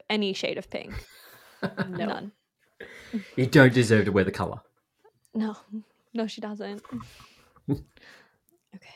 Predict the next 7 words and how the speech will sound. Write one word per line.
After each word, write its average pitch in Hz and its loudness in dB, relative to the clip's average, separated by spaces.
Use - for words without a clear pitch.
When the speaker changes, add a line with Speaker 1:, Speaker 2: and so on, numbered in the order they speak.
Speaker 3:
number 226 -2
two, - -6
the 190 -4
D 220 -2
A 202 -2
is 214 -8
formed. - -10